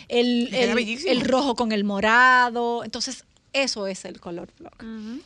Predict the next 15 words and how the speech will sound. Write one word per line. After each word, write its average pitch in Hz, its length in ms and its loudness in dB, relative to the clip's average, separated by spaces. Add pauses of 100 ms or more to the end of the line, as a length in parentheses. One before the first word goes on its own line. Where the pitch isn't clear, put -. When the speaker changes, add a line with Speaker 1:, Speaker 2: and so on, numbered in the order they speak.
(240)
Speaker 1:
Si 202 260 -2
eres 233 140 -2
muy 247 200 0
arriesgada, 311 680 0
puedes 220 340 -8
llegar 214 280 -6
hasta 202 240 -10
tres. - 480 -18 (1080)
Speaker 3:
Hasta 214 380 -2
tres. 226 280 -2
Speaker 1:
Hasta 220 280 -4
tres 202 280 -4
colores. - 560 -10
Ya 214 180 -2
cuatro. 285 760 0